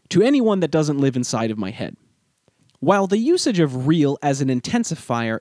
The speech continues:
isn't universally accepted, the usage of the word really as an intensifier is certainly undisputed. In fact, really, which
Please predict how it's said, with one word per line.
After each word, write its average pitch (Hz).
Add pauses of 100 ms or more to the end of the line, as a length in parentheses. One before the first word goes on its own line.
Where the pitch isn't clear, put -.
(100)
isn't 320
universally 143
accepted, 107 (420)
the 135
usage 190
of 135
the 135
word 110
really 139
as 131
an 131
intensifier 110 (220)
is 240
certainly 151
undisputed. 113 (760)
In 147
fact, 131 (180)
really, 147 (320)
which 131